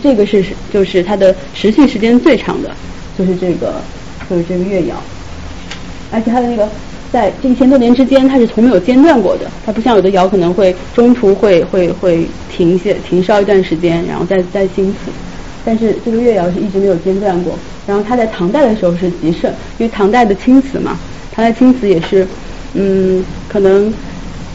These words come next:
到了兴盛到什么程度呢？就是在，在波斯那些古国啊，还有现在印度啊，都发掘到我们当时的那个青瓷制品。呃，我觉得可能也是当时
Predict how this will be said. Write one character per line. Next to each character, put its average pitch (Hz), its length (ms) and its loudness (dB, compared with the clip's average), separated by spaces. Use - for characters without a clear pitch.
到 240 80 4
了 247 300 6
兴 277 140 6
盛 277 80 8
到 233 140 6
什 214 120 0
么 208 100 2
程 196 240 0
度 233 120 2
呢？ 185 200 2
就 226 80 4
是 220 60 4
在， 214 360 4
在 202 200 0
波 233 240 6
斯 220 340 2
那 214 120 2
些 208 120 4
古 190 200 0
国 160 200 2
啊， 196 240 2
还 196 140 -2
有 180 100 4
现 208 100 2
在 202 160 4
印 233 240 4
度 190 120 0
啊， 165 260 2
都 254 160 6
发 220 220 4
掘 175 160 0
到 170 160 2
我 165 100 2
们 165 120 -2
当 170 200 -2
时 - 140 -6
的 175 100 -4
那 175 160 0
个 - 220 -8
青 196 220 4
瓷 196 100 0
制 196 160 -4
品。 - 80 -6
呃， 175 260 -2
我 185 80 0
觉 185 120 -2
得 240 320 2
可 208 40 -4
能 196 120 2
也 185 100 2
是 196 140 -4
当 202 160 0
时 214 80 -2